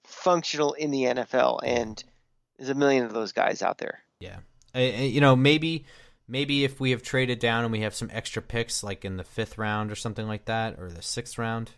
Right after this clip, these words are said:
Speaker 2: and he's still there for some reason, maybe. Um,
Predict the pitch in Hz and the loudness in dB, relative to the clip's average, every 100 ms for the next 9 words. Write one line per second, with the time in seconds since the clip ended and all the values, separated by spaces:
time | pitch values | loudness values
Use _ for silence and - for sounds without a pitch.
0 | - _ - 104 104 - - 131 123 120 | -20 _ -18 -12 -6 -4 0 0 2 2
1 | 123 123 131 131 123 127 123 131 131 - | 2 0 -6 -6 -4 -4 -4 -4 -6 -12
2 | - _ _ _ _ _ - 107 135 160 | -20 _ _ _ _ _ -10 -2 -2 -2
3 | 175 - - _ _ _ _ - 104 101 | -8 -14 -20 _ _ _ _ -16 -12 -10
4 | 98 | -10